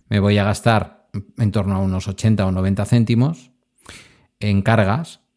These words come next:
eh, pues lógicamente dije, mm, ah, vamos a ver, multiplique usted esto por doscientos veintiuno, doscientos veintidós días laborales al año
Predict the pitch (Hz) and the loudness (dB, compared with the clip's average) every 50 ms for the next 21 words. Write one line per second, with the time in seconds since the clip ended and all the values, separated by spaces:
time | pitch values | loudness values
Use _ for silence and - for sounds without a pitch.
0 | _ _ _ 107 110 107 104 101 101 101 98 98 98 98 98 98 95 92 104 98 | _ _ _ -2 0 0 2 2 2 2 0 0 0 0 0 -2 -2 -4 -4 -4
1 | 90 87 85 - 110 98 104 92 95 95 90 85 101 104 110 - - - - 101 | -4 -6 -6 -6 -6 -4 -2 -2 0 -2 0 0 0 0 0 -2 -4 -10 -10 -10
2 | 101 110 117 101 101 - - 117 101 95 90 90 90 - - _ - - 92 90 | -10 -8 -6 -6 -8 -6 -6 -6 -6 -6 -6 -6 -8 -12 -14 _ -12 -8 -8 -6
3 | 87 90 90 90 - 95 87 - - - - - - 104 110 - - - 104 101 | -6 -6 -8 -8 -10 -10 -12 -12 -14 -18 -20 -14 -12 -12 -12 -12 -8 -6 -4 -2
4 | 98 95 - 104 113 147 175 160 123 95 101 85 90 101 95 - 113 107 104 101 | -2 -2 0 0 2 2 2 2 0 0 -2 -4 -4 -4 -2 0 2 2 2 0
5 | - - 117 104 - 110 101 - - 113 98 110 107 101 101 95 - - 113 113 | 0 -2 -2 0 0 -2 -2 0 -2 0 0 0 0 0 0 -2 0 0 2 2
6 | 104 110 107 104 113 110 104 98 107 107 113 113 110 107 101 104 101 - - 113 | 2 2 0 0 2 0 2 2 0 2 2 2 2 2 2 0 -2 -2 -2 -2
7 | 107 110 101 107 107 101 107 107 107 95 98 117 113 104 104 104 107 104 104 107 | -2 0 0 -2 0 0 0 0 0 0 0 0 0 0 0 0 0 0 0 0
8 | 107 107 107 104 107 - - 107 110 123 143 151 160 180 233 | 0 0 -2 -4 -6 -6 -6 -4 -2 0 0 2 0 0 -2